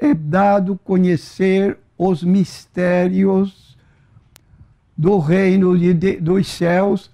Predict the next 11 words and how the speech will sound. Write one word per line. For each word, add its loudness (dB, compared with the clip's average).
mas 0
a 0
eles 0
não 0
lhes 0
é 0
dado." -2
Então, 0
sua 0
plena -2
manifestação -4